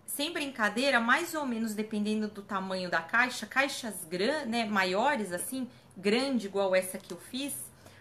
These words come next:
você vai demorar aí mais ou menos umas quatro horas pra fazer. Se você quiser fazer bonitinha, perfeitinha, então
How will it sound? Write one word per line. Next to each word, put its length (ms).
você 300
vai 160
demorar 480
aí 320
mais 200
ou 60
menos 160
umas 240
quatro 340
horas 260
pra 140
fazer. 460
Se 100
você 280
quiser 340
fazer 300
bonitinha, 880
perfeitinha, 840
então 540